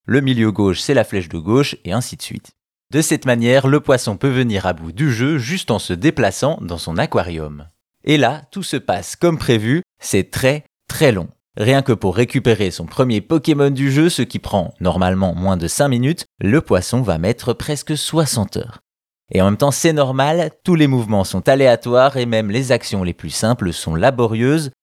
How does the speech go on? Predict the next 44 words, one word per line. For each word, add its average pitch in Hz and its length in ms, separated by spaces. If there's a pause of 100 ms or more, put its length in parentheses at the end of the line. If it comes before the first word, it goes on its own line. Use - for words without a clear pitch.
À 90 100
l'écran, 90 380
le 87 100
personnage 92 640
marche 87 260
à 87 60
l'infini 117 480
contre 143 340
les 143 140
murs, 156 420
ouvre 131 300
des 123 180
menus 135 400
au 147 140
hasard, 131 480 (100)
allume 107 340
et 92 100
éteint 110 200
le 107 160
P 127 180
C, 139 220
bref, 135 320 (100)
le 135 200
poisson 101 460
joue 135 360
et 90 140
c'est 80 180
déjà 98 320
ça. - 300 (460)
Pourtant, 131 440
ça 117 200
va 139 100
finir 107 340
par 147 220
le 127 100
faire, 113 380 (160)
Maurice 120 480
le 143 100
poisson 117 420
parvient 104 440
à 87 40
finir 95 460
Pokémon 107 500
Saphir. 85 540